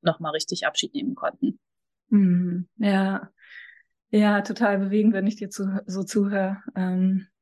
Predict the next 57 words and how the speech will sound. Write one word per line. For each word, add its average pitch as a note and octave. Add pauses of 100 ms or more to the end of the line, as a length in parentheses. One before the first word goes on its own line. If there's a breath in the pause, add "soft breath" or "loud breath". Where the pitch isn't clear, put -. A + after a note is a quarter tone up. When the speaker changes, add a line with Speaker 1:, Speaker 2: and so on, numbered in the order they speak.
(1080)
Speaker 2:
ja, G3+
ich F#3
glaube, F3+
es F#3+
kommt G#3
nicht G#3
so F#3+
wirklich A3
drauf F#3+
an, F#3+
wie, F#3
wie F#3
lang F#3+
man G3+
dieses F#3
Kind G3
gekannt F#3+
hat. F#3
Es -
fühlt A3
Speaker 1:
Mhm. G#3
Speaker 2:
sich -
einfach, F#3+
es E3+
ist F#3
einfach F3+
ein F#3
Verlust F3+
von F#3
einem F3+
Kind. G3+
Und E3+
das F3
ist, F#3
glaube F3+
ich, F#3
eine F3 (1300 loud breath)
einfach G3+
schreckliche G#3
Erfahrung. G#3+
Und G3
gleichzeitig G3+
finde G3+
ich G#3
das G3+
so F#3+
bewundernswert, G3
weil F#3+
ich G3
das G3
Gefühl G3
habe, F#3
du G#3
hast F#3
es F#3
richtig, F#3+
ähm, F3+